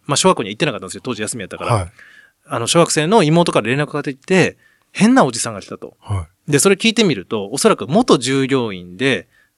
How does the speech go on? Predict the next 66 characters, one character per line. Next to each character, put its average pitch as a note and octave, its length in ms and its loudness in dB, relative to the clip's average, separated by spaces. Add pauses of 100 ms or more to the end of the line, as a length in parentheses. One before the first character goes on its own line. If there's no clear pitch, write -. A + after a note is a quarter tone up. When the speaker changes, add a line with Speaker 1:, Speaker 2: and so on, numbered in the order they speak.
(400)
Speaker 1:
恨 A#3 300 4
ん A#3 40 2
で A3 140 4
る G#3 100 2
お F#3+ 80 4
じ F3 80 -2
さ F3+ 160 0
ん E3 140 -2
が C3+ 280 2 (500)
来 - 100 -6
て、 F2 400 -6 (500)
チ - 120 2
ャ A3 100 6
イ D3+ 40 4
ム A2 120 -6
鳴 A#2 120 -4
ら G#2 120 -4
し - 100 -6
て、 C3+ 380 2 (180)
で、 D#3+ 100 0
妹 F3 280 2
が E3 100 4
出 D#3+ 80 2
た G2 140 -2
ら、 G#2 260 0 (800)
い-、 G#3 220 -8
犬 F#3 200 4
が G#2 80 -4
い G2+ 60 -10
た G#2 80 -8
ん F2+ 40 -6
で E2+ 40 -10
す - 80 -12
け - 60 -18
ど、 F#2 220 -10
Speaker 2:
は G#2 80 -6
い。 F2+ 80 -8
Speaker 1:
「お D3+ 40 -2
前 F3 160 6
ん F#3 40 2
ち E3+ 100 0
の A#2+ 60 -2
犬 G2+ 120 -8
か、 E2 80 -10
こ E2 120 -12
れ？」 D#2+ 40 -14
っ - 40 -20
て - 60 -20 (920)
言 C#3 80 -4
っ - 20 -4
た A2+ 60 0
ら、 F#2 120 -8
「は C3 80 4
い」 G#2 60 -2
っ - 0 -
て - 100 -14
言 - 20 -12
っ - 20 -14
た G2 80 -10
ら、 G#2+ 260 -2 (480)
「今 D3+ 200 4
か F#3 100 4
ら G#2+ 400 0 (240)
こ D#3 120 -2
の D3+ 80 2
犬 F#2+ 500 -6